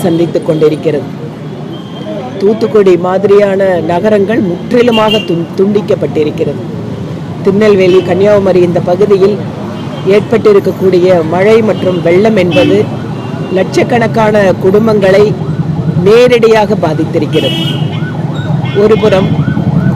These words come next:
பட்ஜெட்டிலே பத்து கோடி ரூபாய் செலவழித்து வானிலை கருவிகள் வாங்குகிறோம் என்ற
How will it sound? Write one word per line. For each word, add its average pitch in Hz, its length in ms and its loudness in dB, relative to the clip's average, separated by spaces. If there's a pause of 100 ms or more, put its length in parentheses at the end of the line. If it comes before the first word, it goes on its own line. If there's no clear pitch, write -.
(520)
பட்ஜெட்டிலே 233 640 4
பத்து 190 300 2
கோடி 202 260 4
ரூபாய் 226 280 4
செலவழித்து 185 560 2 (2500)
வானிலை - 420 0 (100)
கருவிகள் - 480 2 (800)
வாங்குகிறோம் 233 600 4
என்ற 190 240 2